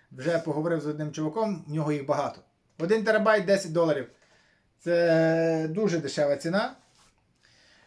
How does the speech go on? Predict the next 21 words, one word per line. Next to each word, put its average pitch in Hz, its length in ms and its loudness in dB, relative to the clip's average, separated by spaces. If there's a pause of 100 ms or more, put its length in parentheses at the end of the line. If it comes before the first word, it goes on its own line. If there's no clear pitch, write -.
(140)
Планую 165 340 -2
взяти 165 260 -2
хоча 165 260 -6
б 160 80 -2
ж - 200 -8
з - 120 -16
три, 208 220 -8
три 233 440 0
десь 220 140 -4
таких. 208 500 -6 (260)
Ну, 339 340 -10
ціна 302 220 -2
буде 269 140 -2
завжди 226 220 -4
падати. 135 360 -2 (440)
Тих - 220 -8
терабайт 214 560 0
мені 202 180 0
вистачить 196 480 -4
дуже 240 480 -2
надовго. 127 420 -8